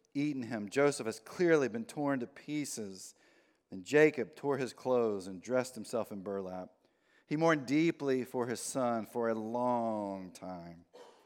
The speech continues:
His family all tried to comfort him, but he refused to be comforted.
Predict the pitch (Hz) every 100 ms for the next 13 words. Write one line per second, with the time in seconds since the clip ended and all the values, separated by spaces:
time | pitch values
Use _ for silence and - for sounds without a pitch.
0 | _ _ _ _ _ _ - - 120 117
1 | 104 107 110 90 _ _ _ - 101 110
2 | 117 107 - 127 123 98 101 92 113 -
3 | _ _ _ _ _ - 92 95 98 -
4 | 151 113 98 - 143 131 87